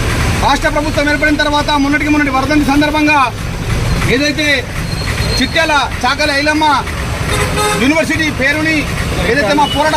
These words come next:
ఫలితంగా పేరుని కోటి మహిళా యూనివర్సిటీకి ఆమె పేరును ప్రకటించమన్నటువంటి జరిగింది. దాన్ని నిజంగా సంతోషించదగ్గ విషయం. అదేవిధంగా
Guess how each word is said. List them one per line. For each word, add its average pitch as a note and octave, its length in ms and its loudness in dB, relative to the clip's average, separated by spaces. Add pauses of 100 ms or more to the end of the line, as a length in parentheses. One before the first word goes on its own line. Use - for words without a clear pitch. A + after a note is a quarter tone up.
ఫలితంగా D4+ 400 2 (520)
పేరుని D#4 360 2 (1900)
కోటి D#4 280 2 (560)
మహిళా D4 260 2
యూనివర్సిటీకి D#4 600 0 (500)
ఆమె D4 140 2
పేరును D4 320 0
ప్రకటించమన్నటువంటి D4 800 0
జరిగింది. C#4 360 2 (560)
దాన్ని D#4 260 2
నిజంగా D#4 320 0
సంతోషించదగ్గ D4 600 0
విషయం. C4+ 320 -2 (480)
అదేవిధంగా D#4+ 640 0